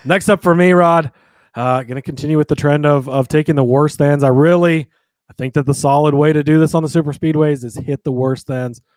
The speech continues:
especially when you're getting some decent numbers. Martin Truex Junior, worse than eleven point five. I will say two out of four times Martin Truex Junior has actually gone better than this.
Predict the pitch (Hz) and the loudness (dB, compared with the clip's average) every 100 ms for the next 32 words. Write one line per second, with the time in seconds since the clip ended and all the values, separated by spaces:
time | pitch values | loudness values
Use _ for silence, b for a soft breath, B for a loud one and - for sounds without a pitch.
0 | _ - 131 139 127 131 123 135 120 131 | _ -12 -8 -6 -6 -8 -10 -8 -4 -4
1 | 131 120 127 123 113 _ _ _ - 175 | -6 -6 -4 -4 -4 _ _ _ -2 -2
2 | 170 180 165 - 170 165 156 - _ _ | 0 -2 -2 0 0 2 -2 -4 _ _
3 | 127 156 165 - - 151 143 131 156 147 | 0 2 2 -4 -2 0 0 0 0 0
4 | 135 139 127 - 175 180 190 208 135 _ | -4 -6 -8 -2 2 2 2 0 -6 _
5 | _ _ _ _ - _ - 113 131 147 | _ _ _ _ -20 _ -16 -8 -6 -6
6 | - 180 139 160 156 147 139 - 143 135 | -4 -6 -6 -6 0 2 2 0 -2 0
7 | 151 147 135 127 131 120 135 - 139 131 | -2 -2 -6 -8 -10 -8 -10 -8 -6 -6
8 | 123 131 151 - 139 139 131 165 190 170 | -4 -4 -6 -6 -4 -4 2 2 4 2
9 | 165 170 160 | 0 -2 -4